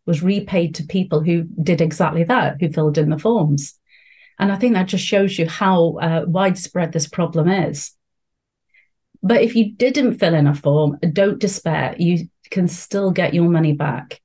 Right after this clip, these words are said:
You know, if you're taking a steady stream of income from drawdown, H M R C is going to automatically adjust your tax code. But if it's a one-off payment,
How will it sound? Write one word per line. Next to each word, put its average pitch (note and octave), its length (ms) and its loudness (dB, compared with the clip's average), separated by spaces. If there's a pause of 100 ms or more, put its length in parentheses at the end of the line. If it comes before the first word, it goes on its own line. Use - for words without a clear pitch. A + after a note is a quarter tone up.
(480)
You F3 80 -4
know, F#3+ 80 2
if F#3+ 160 -2
you're A3+ 120 2
taking A#3 320 2
a G3 40 2
steady G3+ 320 -2
stream G3 360 2
of E3+ 100 0
income G#3 380 0
from G#3 280 0
drawdown, E3 640 2
H F#3 260 -4
M E3 160 2
R D#3+ 120 0
C D#3+ 180 -4
is D#3 120 -4
going D#3+ 200 0
to D#3+ 140 -2
automatically D#3 640 0
adjust D3 340 -2
your D3 120 0
tax - 420 -4
code. B2+ 400 -4 (800)
But G#3+ 100 2
if G3+ 120 0
it's C#3+ 140 0
a G#3+ 60 4
one-off A3 440 2
payment, A3 560 4